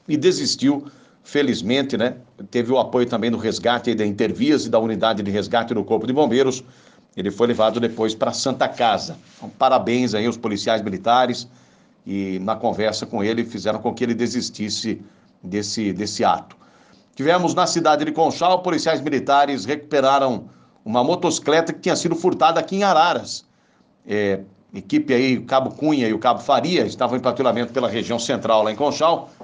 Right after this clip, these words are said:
quando avistou dois indivíduos numa Suzuki, e esses indivíduos, então, é,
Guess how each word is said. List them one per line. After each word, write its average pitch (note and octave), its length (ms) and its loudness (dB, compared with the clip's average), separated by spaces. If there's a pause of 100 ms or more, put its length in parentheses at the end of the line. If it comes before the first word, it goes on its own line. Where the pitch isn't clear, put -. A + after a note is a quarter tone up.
(160)
quando A2 120 -2
avistou F3+ 320 2
dois F3 220 2
indivíduos F3+ 600 0 (120)
numa A#2 360 2
Suzuki, - 680 -2 (600)
e G#2+ 480 -4
esses A#2+ 500 -2
indivíduos, C#3+ 400 0
então, D#3+ 580 -2
é, A2+ 420 0